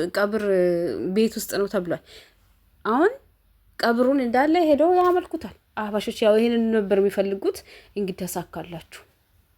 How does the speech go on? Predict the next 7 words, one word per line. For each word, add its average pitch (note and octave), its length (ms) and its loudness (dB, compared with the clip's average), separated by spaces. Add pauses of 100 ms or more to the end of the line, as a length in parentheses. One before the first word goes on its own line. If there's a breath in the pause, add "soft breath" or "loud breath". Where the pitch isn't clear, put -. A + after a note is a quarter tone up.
(760 soft breath)
ረሱል F#3+ 200 -8
ሰለላሁ G#3+ 160 0
ዐለይሂ G#3+ 140 0
ወሰለም A3 260 -2 (260)
«ቤታችሁ G#3 440 0
ቀብር E3+ 280 -4
አታድርጉ» E3 520 -6